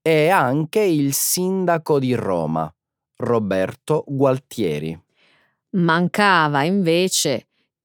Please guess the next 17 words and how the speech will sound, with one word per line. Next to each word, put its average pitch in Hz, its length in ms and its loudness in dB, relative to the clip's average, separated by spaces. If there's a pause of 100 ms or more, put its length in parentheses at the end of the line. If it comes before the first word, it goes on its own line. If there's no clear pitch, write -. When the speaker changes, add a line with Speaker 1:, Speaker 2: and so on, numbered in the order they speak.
(140)
Speaker 2:
il 165 180 -2
governatore 156 1040 0
del 139 300 -2
Lazio, 160 720 -2 (180)
Francesco 247 960 0
Rocca. 147 640 -2 (560)
Speaker 1:
Beh, 147 640 0 (380)
mi 185 360 -2
sembra 151 840 2
pure 117 600 2
normale. 85 1080 -4 (800)
Dopo 110 640 0
la 90 220 0
sua 120 460 0
presa 113 580 0
di 85 160 -8
posizione, 90 1040 -4